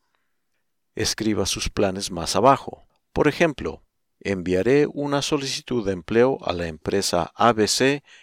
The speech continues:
el viernes por la mañana. A medida que realice sus acciones de búsqueda de empleo, haga un seguimiento de su progreso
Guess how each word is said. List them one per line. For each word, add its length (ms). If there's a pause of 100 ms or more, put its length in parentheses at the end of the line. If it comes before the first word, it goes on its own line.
(120)
el 200
viernes 400
por 160
la 100
mañana. 520 (800)
A 120
medida 400
que 160
realice 500
sus 240
acciones 560
de 60
búsqueda 480
de 80
empleo, 540 (120)
haga 400
un 180
seguimiento 720
de 80
su 160
progreso 680